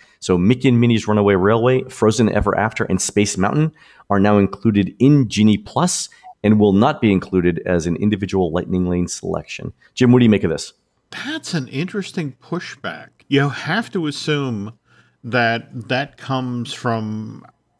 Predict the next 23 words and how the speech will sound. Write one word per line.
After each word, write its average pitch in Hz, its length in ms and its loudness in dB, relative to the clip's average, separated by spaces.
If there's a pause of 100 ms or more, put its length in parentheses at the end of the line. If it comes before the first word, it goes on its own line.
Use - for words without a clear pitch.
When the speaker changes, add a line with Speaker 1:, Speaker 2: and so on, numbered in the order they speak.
(160)
Speaker 2:
upset 151 400 -2
people 113 500 -4
going 117 640 -2
to 120 160 -6
guest 110 320 -4
relations 104 520 -6
and 98 140 -12
complaining 107 400 -6
about, 98 200 -6
"I 104 100 -6
bought 110 340 -4
Lightning 104 380 -4
Lane 95 400 -8 (500)
and 101 640 -6 (120)
stood 123 280 -2
in 120 60 -6
line 117 240 0
and 110 120 -2
noticed 117 320 -2
I 120 60 2
didn't 120 300 -4
need 208 200 -8
it." - 380 -16